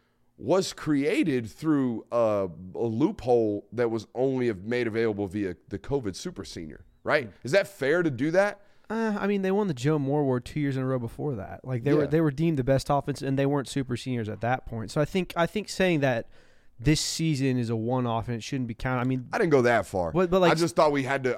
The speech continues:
Speaker 1: we have to, we have to go out and say for the fact that they had all these guys return,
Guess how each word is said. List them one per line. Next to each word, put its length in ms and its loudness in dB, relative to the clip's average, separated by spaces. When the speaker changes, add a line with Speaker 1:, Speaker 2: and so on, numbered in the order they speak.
Speaker 1:
we 140 2
have 340 -2
to, 100 -2
we 160 2
have 360 -2
to 100 -4
go 180 4
out 200 4
and 100 -4
say 240 2
for 100 -6
the 80 -4
fact 320 0
that 220 2
they 140 6
had 160 2
all 320 6
these 220 4
guys 280 4
return, 640 0